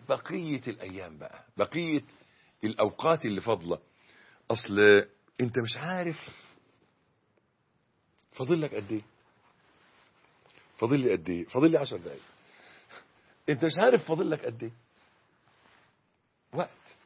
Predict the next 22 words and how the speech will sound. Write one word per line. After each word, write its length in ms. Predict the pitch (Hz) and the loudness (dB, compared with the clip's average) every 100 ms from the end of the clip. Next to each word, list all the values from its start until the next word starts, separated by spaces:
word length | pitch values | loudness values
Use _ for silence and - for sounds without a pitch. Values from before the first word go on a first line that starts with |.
| _ _ _ _ | _ _ _ _
هتموت 360 | 123 120 180 - | -12 -8 -8 -8
إمتى؟ 300 | 139 117 117 _ _ _ _ _ _ _ _ _ _ _ _ - _ _ _ - _ - | -12 -12 -18 _ _ _ _ _ _ _ _ _ _ _ _ -20 _ _ _ -20 _ -12
لو 220 | 120 127 | -10 -6
مت 300 | 170 202 127 | -6 -6 -8
دلوقتي 500 | 95 95 101 - 98 - _ _ _ _ _ _ _ _ _ _ - | -12 -12 -14 -14 -20 -20 _ _ _ _ _ _ _ _ _ _ -10
وجه 200 | 107 165 | -6 -6
ربنا 320 | 135 139 139 | -6 -10 -10
يحاسبك، 480 | 113 135 - 123 117 _ _ - _ _ _ _ _ _ _ _ _ _ _ _ _ | -12 -14 -12 -14 -14 _ _ -20 _ _ _ _ _ _ _ _ _ _ _ _ _
لو 120 | 98 127 | -2 0
مت 220 | 175 139 | 0 -2
دلوقتي 400 | 120 127 147 131 | -2 -2 -4 -4
وربنا 420 | 107 101 113 151 | -4 -4 -4 -6
سبحانه 280 | 139 - 131 | -6 -8 -10
وتعالى 420 | 117 120 131 107 | -8 -8 -4 -2
جل 300 | 107 123 107 | -2 -2 -2
جلاله 580 | 95 101 107 101 107 120 - _ _ _ _ _ _ - | -2 0 0 0 -4 -6 -10 _ _ _ _ _ _ -12
يحاسبك 840 | 113 113 120 110 - 147 139 - - | -10 -8 -8 -8 -8 -8 -10 -14 -18
على 200 | 95 101 | -12 -10
العمر 360 | 95 92 131 110 | -8 -8 -8 -6
اللي 160 | 92 92 | -6 -8
انت 160 | 80 | -8
عشته، 340 | 80 87 - | -12 -12 -14